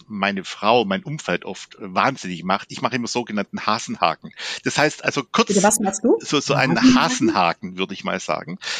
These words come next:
Speaker 1: Das heißt, die kennen das ja, so ein Hase, der läuft ja, äh, und dann, wap, biegt dann nochmal kurz vorher ab. Und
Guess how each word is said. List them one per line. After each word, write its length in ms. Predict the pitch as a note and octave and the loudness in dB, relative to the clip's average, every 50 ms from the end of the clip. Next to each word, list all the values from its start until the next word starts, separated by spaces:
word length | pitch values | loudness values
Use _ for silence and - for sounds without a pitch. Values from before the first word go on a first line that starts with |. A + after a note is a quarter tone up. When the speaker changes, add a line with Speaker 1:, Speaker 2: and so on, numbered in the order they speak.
| - - - | -8 -8 -8
Speaker 1:
Das 140 | B2 - - | -6 0 2
heißt, 340 | C#3+ C#3 C#3 - - - - - - | 4 2 2 0 -4 -16 -18 -20 -12
die 40 | - | -4
kennen 180 | - - D3+ D#3 | 0 0 0 0
das 100 | C3+ - | 0 -2
ja, 100 | G#2+ F#2 | -2 -2
so 100 | - G2+ | -2 -4
ein 120 | F2 E2 | -6 -4
Hase, 280 | F#2 G#2 A#2 B2 - A#2+ | -2 -2 -2 -2 -4 -2
der 80 | G2+ F#2+ | -2 0
läuft 280 | F#2 G#2 C3+ C#3 - - | 0 0 0 -2 -2 0
ja, 260 | D3+ D3 D3+ D#3 C#3 - - | 0 2 2 0 -4 -6 -4
äh, 260 | B2+ A#2+ A#2+ A#2 A2+ G2+ - _ _ - | -4 -2 -2 -2 -4 -6 -10 _ _ -10
und 120 | C3 A#2+ | -4 -4
dann, 120 | B2+ A#2+ - | -4 -2 0
wap, 200 | - - - - _ _ _ _ _ _ _ _ _ _ _ _ _ _ _ _ _ | 2 2 2 0 _ _ _ _ _ _ _ _ _ _ _ _ _ _ _ _ _
biegt 340 | - B2+ F#3+ - F#3+ - - | -8 -4 0 0 2 4 4
dann 80 | E3+ D#3 | 4 4
nochmal 220 | D#3 D#3 D3 C#3+ | 6 4 4 4
kurz 240 | E3+ G#3+ - - - | 6 4 2 2 2
vorher 240 | - F#3+ E3+ D#3 B2+ | 4 4 6 6 6
ab. 180 | C3+ - - - - - - - - - - - _ - | 4 2 -2 -4 -16 -10 -8 -8 -8 -8 -10 -14 _ 0
Und 220 | - D#3+ D3+ - | 0 0 0 0